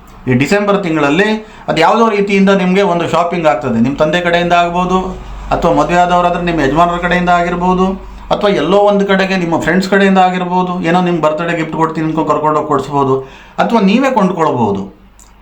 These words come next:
ಆ ರೀತಿಯಾದಂಥ ಒಂದು ಶಾಪಿಂಗ್ ಭಾಗ್ಯ ಹೇಳುವಂಥದ್ದಿದೆ. ಖಂಡಿತವಾಗ್ಲೂ ಕೂಡ ಶಾಪಿಂಗ್ ತಾವು ಮಾಡ್ಬೋದು. ಇದು ಕೂಡ ನಿಮ್ಗೆ ಖುಷಿ ವಿಚಾರ ಅಲ್ವಾ? ಇನ್ನೊಂದು,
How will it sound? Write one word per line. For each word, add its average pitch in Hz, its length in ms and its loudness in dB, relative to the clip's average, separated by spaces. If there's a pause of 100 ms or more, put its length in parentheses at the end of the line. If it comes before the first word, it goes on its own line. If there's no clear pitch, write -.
ಆ 180 120 2
ರೀತಿಯಾದಂಥ 208 540 0
ಒಂದು 165 200 -2
ಶಾಪಿಂಗ್ 196 400 0
ಭಾಗ್ಯ 160 260 -2
ಹೇಳುವಂಥದ್ದಿದೆ. 147 760 -2
ಖಂಡಿತವಾಗ್ಲೂ 147 680 -2
ಕೂಡ 185 180 2 (560)
ಶಾಪಿಂಗ್ 131 380 0
ತಾವು 139 160 0
ಮಾಡ್ಬೋದು. 117 580 -2 (580)
ಇದು 127 160 -2
ಕೂಡ 147 220 0
ನಿಮ್ಗೆ 139 360 -2
ಖುಷಿ 135 200 -4
ವಿಚಾರ 135 300 0
ಅಲ್ವಾ? 113 280 0 (1000)
ಇನ್ನೊಂದು, 196 680 0